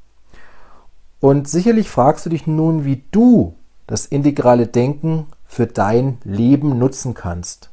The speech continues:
Und mit Blick auf die Herausforderung des modernen Menschen ist es ein ganz wesentlicher Ansatz des integralen Denkens,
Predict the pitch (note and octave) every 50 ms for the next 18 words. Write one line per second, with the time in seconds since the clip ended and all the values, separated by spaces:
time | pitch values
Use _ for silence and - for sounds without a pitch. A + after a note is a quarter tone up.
0 | - - - - - - - - - - _ _ - - - - - - - -
1 | _ _ - _ _ _ - _ _ _ _ - - - _ _ A#2 A#2 - B2
2 | A2+ F#2+ - - A#2+ D#3+ D3+ F#3 D3 C3+ B2+ - - A#2 G2+ G2+ F2+ E2+ F2+ -
3 | F3+ G3+ - - F#3+ F3+ E3+ E3 E3 D#3+ D#3+ D#3 C#3+ D3+ D3 C3+ B2+ B2+ B2+ B2+
4 | C3+ C3+ C3 C3 B2+ B2+ C3+ C3 - - C3 B2+ A#2 - A#2+ A#2 - A#2+ A#2 A2
5 | C3+ C#3 D3 D3+ - - C#3 C#3+ D3 D3 D3 C3+ C3 B2+ B2+ C3 G2+ F#2 - G#2+
6 | A#2 C#3 D#3+ D#3 - E3 D#3+ D#3 D3+ - D3 C#3 - A#2+ C3+ C3+ C3+ - - A2+
7 | A2+ A#2 A#2 A#2 A2+ G#2+ - A2+ A2+ A#2+ C#3 - C3+ C3 B2 - -